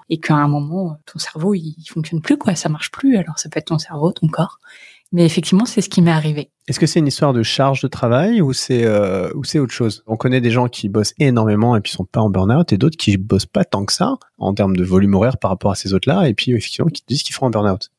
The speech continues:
Speaker 1: Alors derrière le burn-out, il y a plein, plein de choses, hein, en réalité. Euh, si je reprends, euh, mon histoire et après j'extrapolerai sur ta question. Euh, donc moi, je fais trois jobs en trois ans dans trois boîtes différentes.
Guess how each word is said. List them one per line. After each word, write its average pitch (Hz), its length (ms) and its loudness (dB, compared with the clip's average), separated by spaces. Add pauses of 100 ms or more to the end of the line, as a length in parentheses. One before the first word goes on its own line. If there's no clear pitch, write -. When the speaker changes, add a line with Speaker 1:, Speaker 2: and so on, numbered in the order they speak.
Speaker 1:
Alors 180 180 4
derrière 180 240 4
le 208 80 6
burn-out, 196 400 2
il - 20 0
y 190 40 2
a - 20 -2
plein, 190 240 -2
plein 180 160 -8
de 160 40 -6
choses, 156 240 4
hein, 151 140 0
en 160 160 0
réalité. 175 840 -6
Euh, 165 120 2
si 180 260 0
je 180 80 2
reprends, 214 540 -2
euh, 170 40 -2
mon 185 200 2
histoire 190 340 0
et 170 60 2
après 160 240 0
j'extrapolerai 170 640 -4
sur 165 160 -12
ta 160 120 -10
question. 214 540 4 (320)
Euh, 165 240 -8
donc 165 180 -4
moi, 214 80 -2
je - 80 -4
fais 175 100 0
trois - 180 -2
jobs 202 180 4
en 190 80 4
trois 185 280 2
ans 196 100 6
dans 170 120 4
trois 170 200 -4
boîtes 175 200 -4
différentes. 175 640 -4